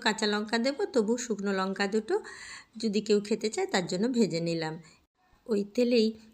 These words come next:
আমি জুলিয়ান কাট করে রাখা আদা এবং রসুন দিয়ে দেব। আদা রসুন দিয়ে দিলাম,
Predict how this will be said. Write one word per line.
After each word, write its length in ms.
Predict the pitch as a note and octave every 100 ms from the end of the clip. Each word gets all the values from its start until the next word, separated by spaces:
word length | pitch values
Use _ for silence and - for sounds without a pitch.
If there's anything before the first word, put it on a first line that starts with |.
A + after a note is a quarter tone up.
| -
আমি 180 | G3+ G3+ F#3
জুলিয়ান 360 | G3+ F3+ F3+ F3+ F3+
কাট 160 | F#3 F3+
করে 220 | F#3+ F3+ F3+
রাখা 320 | F3+ F3+ G#3 F#3+
আদা 240 | F3 E3+ A3+ F4 - - _
এবং 180 | F3 F#3 F3+
রসুন 360 | F3 F3 A#3+ E4+
দিয়ে 180 | A3+ E3
দেব। 200 | D3+ D#3+ D#3 D3+ - _ _ _ _ _ _ _ _ _ _ _ _ _ _ _ _ _ _ - _ _ _ -
আদা 200 | F#3+ F#3
রসুন 320 | G3+ G3+ G#3+ G#3
দিয়ে 180 | F#3 E3+
দিলাম, 260 | F3+ A3+